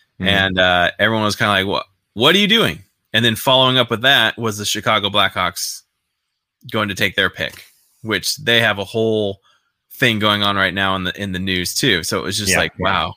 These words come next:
Speaker 2: there's, <laughs> there's the N H L did a great thing and then ends the night with those two things. Like, just,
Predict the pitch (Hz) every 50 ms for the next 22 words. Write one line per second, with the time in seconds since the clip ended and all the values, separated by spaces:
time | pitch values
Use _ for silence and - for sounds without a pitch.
0 | _ _ 101 107 107 98 - - - - _ - - _ _ _ _ _ _ _
1 | _ - - 123 - - 147 135 127 - - - - - - - _ _ _ 127
2 | 110 139 151 151 143 - - 123 120 113 101 104 - - _ _ _ _ _ _
3 | _ _ _ - - 113 147 165 151 131 127 160 175 180 175 - 208 196 151 117
4 | 104 113 127 - _ _ _ _ _ 165 175 _ _ 113 120 123 123 127 123 120
5 | 120 117 117 117 113 110 107 - - _ _ 127 135 139 143 139 127 120 123 120
6 | 117 117 107 104 - 101 98 - 104 101 101 - - 104 95 - - 92 76 71
7 | - - - 87 85 90 - _ - 113 107 - - - _